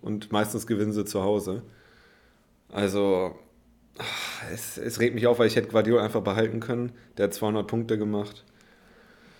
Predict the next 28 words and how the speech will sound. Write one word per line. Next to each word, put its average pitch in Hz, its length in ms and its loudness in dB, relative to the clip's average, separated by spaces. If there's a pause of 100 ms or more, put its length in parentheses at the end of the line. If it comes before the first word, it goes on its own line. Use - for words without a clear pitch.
(680)
Und 117 380 2
jetzt 113 180 4
habe 110 120 2
ich 98 60 -2
sechs 104 240 0
mit 104 100 -2
Baumgartner, 107 420 2
der 101 140 4
teurer 98 380 0
war 95 120 2
als, 92 300 -4
äh, 95 500 -6 (580)
als - 260 -10
Guardiola. 98 340 0
Das - 360 -4
schmerzt 104 300 -4
dann 101 120 -2
schon 110 160 -2
ein - 20 -2
bisschen, 104 280 -2
aber 95 160 0
insgesamt 95 840 -4
ist - 180 -8
es 92 200 -8
okay 107 340 0
mit 104 140 0
neunhunderteinunddreißig 98 1120 -2
Punkten. 95 420 -8